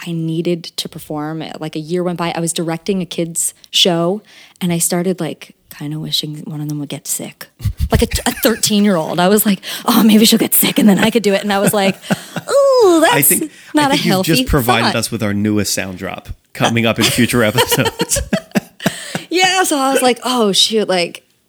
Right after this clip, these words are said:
Speaker 1: that's an unhealthy thought." So I was like, <laughs> "Either I do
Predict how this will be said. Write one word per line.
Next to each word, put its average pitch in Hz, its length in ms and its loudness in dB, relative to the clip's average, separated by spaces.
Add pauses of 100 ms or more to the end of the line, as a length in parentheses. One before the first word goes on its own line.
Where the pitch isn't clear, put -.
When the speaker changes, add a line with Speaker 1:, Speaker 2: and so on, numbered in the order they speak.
(180)
Speaker 1:
that's 220 260 0
an 196 140 0
unhealthy 165 640 -6
thought." - 460 -6
So 175 140 0
I 175 120 2
was 180 120 6
like, 175 200 0 (260)
<laughs> - 280 -20
"Either 226 600 4 (100)
I 180 280 2
do 165 540 -4